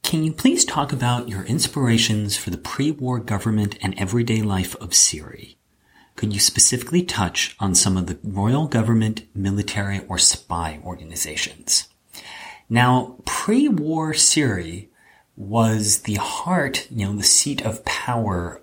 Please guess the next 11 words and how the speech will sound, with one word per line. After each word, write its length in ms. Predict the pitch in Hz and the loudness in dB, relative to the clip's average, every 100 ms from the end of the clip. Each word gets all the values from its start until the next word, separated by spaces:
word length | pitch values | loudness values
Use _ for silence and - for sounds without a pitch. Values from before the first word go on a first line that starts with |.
| _ | _
of 840 | 104 104 104 101 98 - - - _ - | 2 2 0 -2 -4 -6 -8 -10 _ 0
Galifar. 720 | 123 123 92 - - - - _ _ _ _ - - - - - - | 2 2 0 -4 -8 -10 -16 _ _ _ _ -20 -18 -16 -16 -16 2
Uh, 240 | 98 98 | 4 4
one 200 | 101 117 | 4 4
of 100 | 127 | 4
the 100 | 127 | 4
important 460 | 117 - 135 120 - | 4 4 2 2 -2
points 460 | - 196 226 226 | -2 2 4 4
here 580 | - - 98 90 90 90 | 2 0 0 0 0 -4
is 280 | - 107 98 | 0 2 2
that 380 | 107 107 107 104 | 2 2 2 -2